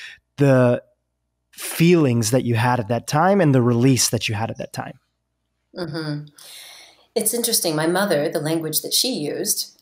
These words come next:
Speaker 2: as she was trained, she was talking in Chinese terms. Like, "Okay, you've just felt that rush. That is the movement of qi. When the qi engages and you get this sort of rush,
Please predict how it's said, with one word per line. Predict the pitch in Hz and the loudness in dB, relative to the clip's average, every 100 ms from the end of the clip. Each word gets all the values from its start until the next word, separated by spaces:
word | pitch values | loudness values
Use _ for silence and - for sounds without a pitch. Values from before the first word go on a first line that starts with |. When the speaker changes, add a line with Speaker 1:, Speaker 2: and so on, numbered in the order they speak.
| - | -6
Speaker 2:
as | 147 151 | -4 -4
she | 143 | -4
was | 147 - | -4 -2
trained, | - 254 180 190 202 - - | 0 0 0 -4 -8 -10 -4
she | - | -2
was | 185 - | -2 0
talking | 180 180 185 | -2 -2 -4
in | 180 | -2
Chinese | 196 190 254 285 | -2 -2 0 -2
terms. | 160 139 - - | -4 -6 -8 -8
Like, | 160 160 - _ | -8 -8 -14 _
"Okay, | 156 151 147 196 220 - | -12 -6 -4 -4 -8 -10
you've | 147 156 | -10 -6
just | - 151 - | -4 -4 -2
felt | 156 151 | -4 -4
that | 147 - | -4 -4
rush. | 143 143 240 - - - | -4 -2 0 -2 -4 -6
That | - 151 156 - | -6 -2 -2 -2
is | 160 156 160 - - _ | -6 -2 -2 -4 -8 _
the | 160 | -6
movement | 160 160 165 170 175 | -4 -4 -2 -4 -4
of | 175 | -6
qi. | - 240 254 143 - - | -4 -4 -4 -8 -14 -14
When | 143 147 | -8 -6
the | 147 | -4
qi | - 185 190 156 | -4 -2 -6 -6
engages | 165 156 156 175 180 | -6 -4 -4 -4 -4
and | 151 143 | -4 -4
you | 147 | -4
get | 151 | -6
this | 160 151 | -4 -4
sort | 151 | -4
of | 147 143 | -8 -8
rush, | 139 135 - - - | -4 -4 -4 -8 -10